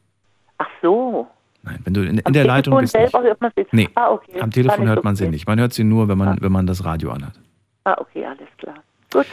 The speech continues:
Speaker 1: ich wünsche dir weiterhin einen schönen Abend.
Speaker 2: Dir auch, alles Gute.
Speaker 1: Und pass auf dich auf und
Speaker 2: Bis
Speaker 1: halt ein tolles dreiundzwanzig wünsche ich dir noch.
Speaker 2: Das hoffe ich sehr. Es muss besser werden als letztes Jahr. Auf jeden
Speaker 1: Ja,
Speaker 2: Fall.
Speaker 1: ich hoffe auch. <laughs> Alles klar.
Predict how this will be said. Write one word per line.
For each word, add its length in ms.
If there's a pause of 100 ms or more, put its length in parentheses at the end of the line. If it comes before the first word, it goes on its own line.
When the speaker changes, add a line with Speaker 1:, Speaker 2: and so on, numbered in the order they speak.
Speaker 1:
ich 160
wünsche 240
dir 140
weiterhin 380
einen 60
schönen 220
Abend. 320
Speaker 2:
Dir 160
auch, 220
alles 260
Gute. 300 (1200)
Speaker 1:
Und 320
pass 200
auf 180
dich 220
auf 240 (100)
und 140
Speaker 2:
Bis 280
Speaker 1:
halt 220
ein 140
tolles 280 (360)
dreiundzwanzig 680 (140)
wünsche 260
ich 140
dir 120
noch. 160
Speaker 2:
Das 220
hoffe 260
ich 140
sehr. 240
Es 140
muss 200
besser 360
werden 220
als 180
letztes 400
Jahr. 240
Auf 180
jeden 220
Speaker 1:
Ja, 100
Speaker 2:
Fall. 220
Speaker 1:
ich 80
hoffe 320
auch. 260 (100)
<laughs> 100
Alles 260 (160)
klar. 340